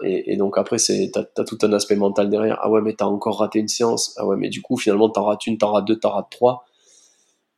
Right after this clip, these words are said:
Et donc comme tu les rates, eh ben, au bout d'un moment t'abandonnes et tu t'entraînes plus en fait. Et donc nous, le, ce qu'on a essayé de créer, c'est plus, euh,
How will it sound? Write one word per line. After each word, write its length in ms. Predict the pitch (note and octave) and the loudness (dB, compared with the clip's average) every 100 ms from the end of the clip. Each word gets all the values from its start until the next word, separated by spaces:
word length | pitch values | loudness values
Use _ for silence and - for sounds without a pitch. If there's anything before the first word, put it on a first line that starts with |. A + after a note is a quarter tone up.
| - | 4
Et 340 | A#2+ A#2+ A#2 | 6 6 6
donc 220 | A#2 A2+ | 4 4
comme 160 | A#2+ G#2+ | 4 2
tu 140 | - | 2
les 80 | G#2 | 0
rates, 280 | F#2+ A2+ A2+ | 4 4 4
eh 40 | |
ben, 80 | G2 | 2
au 60 | G2+ | 2
bout 100 | G2 | 2
d'un 60 | |
moment 160 | G2 G2 | 2 2
t'abandonnes 500 | G2+ F#2+ F#2+ A2 G2+ | 2 2 4 4 4
et 60 | G2 | 0
tu 120 | - | -6
t'entraînes 340 | G2+ - G2 | -6 -2 -2
plus 160 | - G#2+ | 2 0
en 80 | - | 0
fait. 260 | - - - | -6 -6 -2
Et 200 | G2 F#2 | 0 0
donc 300 | F#2 - F#2+ | -4 -6 -2
nous, 220 | A2+ A#2+ | 2 4
le, 160 | G2+ | 2
ce 100 | G#2 | 0
qu'on 200 | - G#2+ | -4 0
a 80 | G2+ | 2
essayé 300 | G2+ - G2+ | 4 2 0
de 120 | G2+ | 0
créer, 380 | F#2+ - G2+ A#2+ | -4 0 4 4
c'est 200 | A#2+ - | 2 -2
plus, 280 | - A2+ - | -2 -2 0
euh, 120 | G#2 | -2